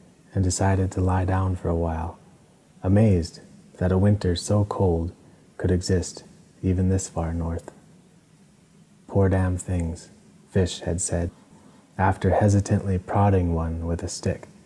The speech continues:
to prove death didn't bother him. On the opposite side of the asphalt road,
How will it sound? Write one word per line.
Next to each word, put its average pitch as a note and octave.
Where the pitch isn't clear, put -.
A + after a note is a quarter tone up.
to -
prove F2+
death F2
didn't F2
bother E2+
him. E2+
On A#2
the A#2
opposite C#3
side G2+
of F2+
the F#2
asphalt F2+
road, F2